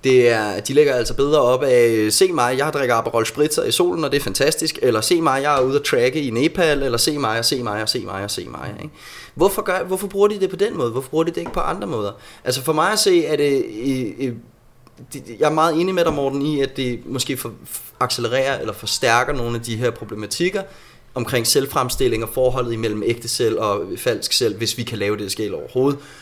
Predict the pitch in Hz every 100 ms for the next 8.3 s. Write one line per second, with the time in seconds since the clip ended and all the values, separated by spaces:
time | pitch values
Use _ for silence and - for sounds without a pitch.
0 | - - _ 147 147 131 123 117 - -
1 | _ _ _ _ _ _ _ - 135 -
2 | 151 135 - 151 170 202 185 156 143 135
3 | 131 127 147 151 127 127 123 151 - -
4 | _ - 135 127 - - 139 127 123 147
5 | 156 131 135 120 110 - 127 131 143 151
6 | - - 139 127 - 147 139 127 135 -
7 | 135 120 120 117 123 113 107 123 117 -
8 | - 170